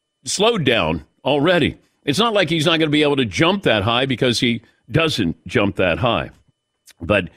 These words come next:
you've already put away Kevin Durant and LeBron James, and now you're trying to put away the Miami Heat. That'll be coming up tonight. Over under, in case you're wondering, the Miami Heat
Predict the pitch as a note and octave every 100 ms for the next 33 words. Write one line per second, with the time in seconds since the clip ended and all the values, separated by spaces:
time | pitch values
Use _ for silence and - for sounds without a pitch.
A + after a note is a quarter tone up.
0 | _ _ _ A#2+ A#2+ E3+ E3+ C#3 - D#3+
1 | D#3 D3 C#3+ - D#3+ D#3 C3+ C3+ C#3+ D#3
2 | - A2+ A2+ A#2+ B2+ B2 G2 C3+ C#3+ D3+
3 | C#3+ - _ _ F#2 A2+ A#2 A2+ A2 G#2+
4 | G2+ - G#2+ G2+ G#2 G2 G2 F#2+ F2+ F2+
5 | C3+ C#3 - - _ _ _ D#2+ F2 F#2+
6 | F2+ C3 A2+ G#2 G2+ F2+ - _ _ A#2
7 | G2 D#2 - - _ - F3 A3+ A#3+ B3
8 | G#3+ B3 A#3+ C3+ C#2 - - F#2 - C#3
9 | C#3+ D3 B2+ B2+ F#3 E3 A2 A#2 D#3 -
10 | - _ - A#2 C3 E3+ F#3+ D#3+ B2+ F3
11 | A#2+ -